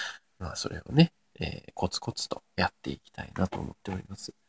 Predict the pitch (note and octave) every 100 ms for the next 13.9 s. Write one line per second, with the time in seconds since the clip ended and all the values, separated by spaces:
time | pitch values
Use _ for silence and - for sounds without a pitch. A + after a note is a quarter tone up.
0 | - - - - F#2+ F#2 - E2+ D#2+ E2
1 | F2+ - A2 A#2+ B2 G#2 F#2+ F#2 E2 -
2 | - - _ _ _ - - - - -
3 | - - - _ _ _ - F2+ E2+ F2+
4 | - - - A2+ G2 - - - A2 -
5 | - _ _ _ _ _ F#2 F2 - D#2+
6 | - D#2+ D#2+ D2+ - _ - F2+ - G#2
7 | G#2 - C2 - _ _ _ G2 G2 -
8 | _ _ _ _ - G2 A2+ A2 G#2 G#2+
9 | G2+ G2 A2 F#2+ - - - F2 F2+ E2+
10 | - - - - - - - - - -
11 | - _ _ _ F#2+ F2 E2+ D#2+ F2 -
12 | F#2+ G2 G2+ E2+ - - - - F2+ G2
13 | C3 C#3 B2 F2+ F2+ F2 F2+ -